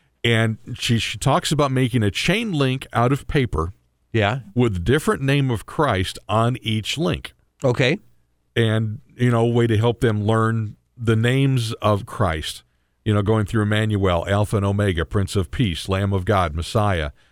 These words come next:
Speaker 1: And then another way she notes, uh, to learn the names might be to create a Christmas ornament for each one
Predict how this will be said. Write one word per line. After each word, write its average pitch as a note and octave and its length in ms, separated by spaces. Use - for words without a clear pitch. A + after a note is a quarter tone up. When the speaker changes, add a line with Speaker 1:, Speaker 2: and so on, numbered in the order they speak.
Speaker 1:
And A#2+ 160
then A#2+ 120
another B2 320
way B2 180
she A#2+ 200
notes, A2+ 400
uh, A2+ 280
to B2 120
learn A2 240
the G#2 60
names G#2+ 360
might A2 180
be A2 120
to G#2 100
create A2 320
a F#2+ 40
Christmas D#3 540
ornament A2 440
for G2 200
each - 160
one F#2+ 340